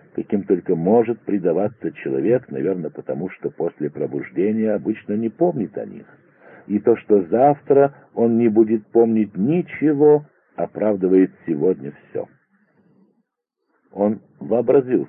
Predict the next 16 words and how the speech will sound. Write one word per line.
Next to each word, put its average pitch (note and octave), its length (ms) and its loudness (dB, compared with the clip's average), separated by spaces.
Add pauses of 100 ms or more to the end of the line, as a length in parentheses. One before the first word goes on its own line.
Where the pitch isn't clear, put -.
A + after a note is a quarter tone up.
себе - 200 -10
ту - 240 -12 (460)
сказочную, D#2 800 -4
мифическую A2 840 -4 (100)
ситуацию, G#2 760 -2 (260)
которая, A2+ 560 4 (100)
он D2+ 200 -8
знал C#2+ 300 -8
это C2 120 -14
не C2+ 120 -12
хуже F2+ 280 -8
других, A2+ 480 -4 (400)
была E2+ 200 0
совершенно B2 580 0
немыслимой. A#2 880 2 (460)
Бунт C3 600 -2